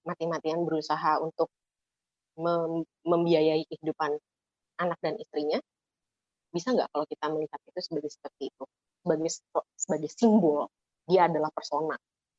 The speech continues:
terlepas dari apakah dia benar ada atau tidak? Karena kalau kita terus membahas tentang ada, benar,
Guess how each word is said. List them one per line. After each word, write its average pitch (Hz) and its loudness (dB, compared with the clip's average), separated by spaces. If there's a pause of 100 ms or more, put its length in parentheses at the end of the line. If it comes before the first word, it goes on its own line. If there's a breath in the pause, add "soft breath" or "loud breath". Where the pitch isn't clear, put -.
(160)
terlepas - 0
dari 151 -2
apakah - -8
dia 160 0
benar 151 -2
ada 156 -4
atau - -12
tidak? 151 -6 (100)
Karena 175 -4
kalau 160 0 (420)
kita - 0
terus 170 0
membahas 165 0
tentang 151 -6 (100)
ada, 175 2
benar, 156 -4